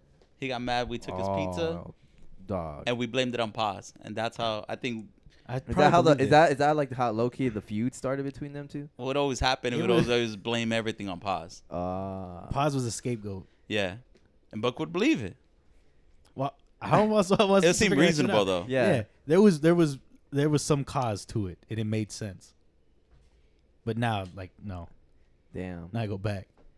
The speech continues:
Speaker 2: So, do you think you owe Paz an apology, or?
Speaker 1: No.
Speaker 2: No?
Speaker 1: I had to add to that for him.
Speaker 2: Oh.
Speaker 1: No.
Speaker 2: <laughs>
Speaker 3: Thank you.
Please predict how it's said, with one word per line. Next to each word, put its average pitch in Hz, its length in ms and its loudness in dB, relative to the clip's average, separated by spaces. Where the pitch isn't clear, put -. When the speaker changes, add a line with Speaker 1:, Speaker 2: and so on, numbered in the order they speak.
Speaker 2:
So, 104 420 -2
do 107 80 -8
you 113 60 -2
think 113 160 -10
you 110 100 -4
owe 101 240 -2
Paz 98 380 -6
an 95 80 -10
apology, 113 560 -8
or? 87 260 -12
Speaker 1:
No. 87 160 -14
Speaker 2:
No? 98 220 -8
Speaker 1:
I 101 120 -8
had 98 140 -6
to 92 80 -6
add 85 160 -10
to - 80 -10
that 85 160 -6
for 92 160 -8
him. 87 120 -14
Speaker 2:
Oh. 101 140 -6
Speaker 1:
No. 92 140 -8
Speaker 2:
<laughs> 339 220 -4
Speaker 3:
Thank 151 180 -2
you. 92 120 -10